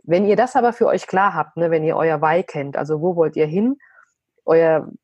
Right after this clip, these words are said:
gibt's ja verschiedene Begriffe, Sinn des Lebens, Zweck der Existenz und alles Mögliche. Wenn ihr das kennt, werdet ihr merken, wird sich euer Zeitmanagement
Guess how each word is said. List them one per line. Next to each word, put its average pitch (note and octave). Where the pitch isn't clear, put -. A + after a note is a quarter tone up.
gibt's -
ja E3+
verschiedene F#3+
Begriffe, F3
Sinn F#3
des E3+
Lebens, F3+
Zweck -
der E3+
Existenz F3
und E3
alles D#3+
Mögliche. G3
Wenn D#3+
ihr D#3+
das G3
kennt, A#3
werdet F#3+
ihr F3
merken, E3+
wird F3+
sich -
euer D#3
Zeitmanagement E3+